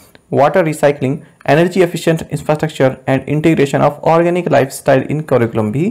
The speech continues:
शामिल रहेगा। अगर हम बात करें इस पीएम श्री schools की, जो ये scheme है, ये एक centrally sponsored scheme है और जो total project cost है, सत्ताईस हज़ार तीन सौ साठ करोड़ रुपए इसकी है,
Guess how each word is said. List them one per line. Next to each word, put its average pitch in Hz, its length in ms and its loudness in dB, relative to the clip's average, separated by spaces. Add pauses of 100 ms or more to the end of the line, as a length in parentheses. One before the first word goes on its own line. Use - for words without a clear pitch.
(160)
शामिल 123 420 -2 (160)
रहेगा। 120 440 -6 (2750)
अगर 180 160 4
हम 226 100 2
बात 208 200 2
करें 208 140 2
इस 214 100 -2
पीएम 180 300 2
श्री 135 220 -2 (320)
schools 151 440 -2 (220)
की, 139 100 -2
जो 135 120 0
ये 147 240 2
scheme 165 380 0
है, 147 300 -2
ये 135 100 4
एक 156 100 -2
centrally 190 520 0
sponsored 156 600 0 (180)
scheme 165 360 0
है 147 160 -2 (460)
और 120 260 4 (220)
जो 143 120 0
total 170 260 2
project 170 400 -2
cost 170 280 -2
है, - 120 -8 (380)
सत्ताईस 190 440 0
हज़ार 170 180 2
तीन 135 160 -4
सौ 151 140 -2
साठ 131 340 0
करोड़ 113 200 0
रुपए - 180 -12
इसकी - 240 -8
है, 160 240 0